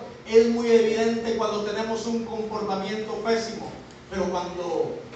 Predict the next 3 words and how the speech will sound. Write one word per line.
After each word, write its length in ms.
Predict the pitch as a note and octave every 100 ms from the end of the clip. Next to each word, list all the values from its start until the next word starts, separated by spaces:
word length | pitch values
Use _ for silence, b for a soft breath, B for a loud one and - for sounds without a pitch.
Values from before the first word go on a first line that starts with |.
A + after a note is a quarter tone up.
| -
estamos 680 | D#3+ - - A#3+ A3+ A3+ A3
solos, 920 | - - B3 A#3 - - - - A#2+ - - - F#3+
na-, 380 | G3+ A#3+ B3 -